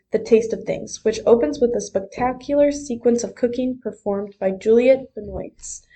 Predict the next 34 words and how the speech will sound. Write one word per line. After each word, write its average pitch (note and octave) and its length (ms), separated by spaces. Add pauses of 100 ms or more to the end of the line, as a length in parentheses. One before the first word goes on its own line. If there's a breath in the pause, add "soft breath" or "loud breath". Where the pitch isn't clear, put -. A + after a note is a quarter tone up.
(300 soft breath)
betraying A#3 460
a G#3 60
cook C#4+ 240 (100)
named A3+ 400
Eugene. G#3 540 (760 soft breath)
But G3+ 160
she's G#3 240
much C#4 260
more B3 220
than A3 120
a - 60
cook. - 360
She's - 360
the - 180
collaborator A#3 760
and G3+ 180
companion A#3 800
of G3 160 (140)
Dudon A3+ 460 (500)
Buffet, C4 640 (480)
a G#3+ 180 (580)
famed G#3 460
fictional G3 800 (320)
gourmand G#3+ 560
in F#3+ 180
eighteen A3 500
eighty-five G3 680
France F#3 320
called G3 300
the F#3+ 80
Napoleon D4 680
of C#4+ 180
culinary G#3 540
arts. - 460